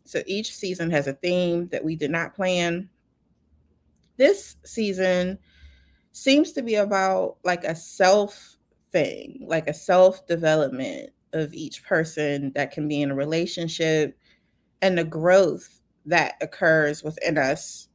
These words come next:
and how that can ultimately be an issue for our partner. So why would he cheat after fifteen years?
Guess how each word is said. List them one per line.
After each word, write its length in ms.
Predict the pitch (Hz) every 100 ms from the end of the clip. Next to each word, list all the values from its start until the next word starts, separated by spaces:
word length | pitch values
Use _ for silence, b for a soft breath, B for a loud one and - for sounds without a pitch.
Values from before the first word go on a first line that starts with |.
| -
and 140 | 175
how 220 | 190 180 170
that 240 | 165 165
can 120 | - -
ultimately 880 | 185 - 175 160 - 156 156 151 147
be 160 | 170 160
an 100 | 151
issue 340 | - 165 - 151
for 260 | - 175
our 100 | 139
partner. 640 | - - 233 262 135 120 160 _ _ _ _ _ _ _ _ _ _ _ _ -
So 240 | - 208
why 240 | 196 208 247
would 160 | 233
he 160 | 226 208
cheat 260 | - 196
after 240 | 175 170 160
fifteen 460 | 165 165 - 165
years? 540 | 165 160 156 98 -